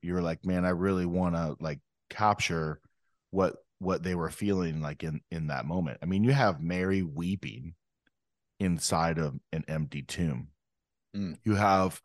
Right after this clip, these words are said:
Speaker 1: the disciples <clears throat> following, you know, um, those who brought them there inside the empty tomb, like, still trying to, like, you know, figure it out.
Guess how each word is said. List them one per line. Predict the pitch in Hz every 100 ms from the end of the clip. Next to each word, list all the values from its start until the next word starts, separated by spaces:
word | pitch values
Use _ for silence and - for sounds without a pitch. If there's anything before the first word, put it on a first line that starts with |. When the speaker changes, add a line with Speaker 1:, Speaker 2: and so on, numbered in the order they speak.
| - - - - _
Speaker 1:
the | -
disciples | 92 98 113 110 98 95 95 -
<clears throat> | -
following, | - 107 123 123 90 82 90 85 _ _ _
you | 95
know, | 90 87 90 - _ _ _ -
um, | 90 85 80 78 80 80 - _ _ _ _ -
those | 98 104 104
who | 107
brought | 85 104 123 92
them | 92 82 82 87
there | - 78 82 82 92 90 _
inside | 107 104 104 95
the | 85
empty | 90 85 87
tomb, | - 110 104 92
like, | 87 82
still | - 117 113
trying | 120 113
to, | 101
like, | 95 87 _ _ _
you | 92
know, | 101 85 -
figure | - 123 107 101
it | 92
out. | 120 -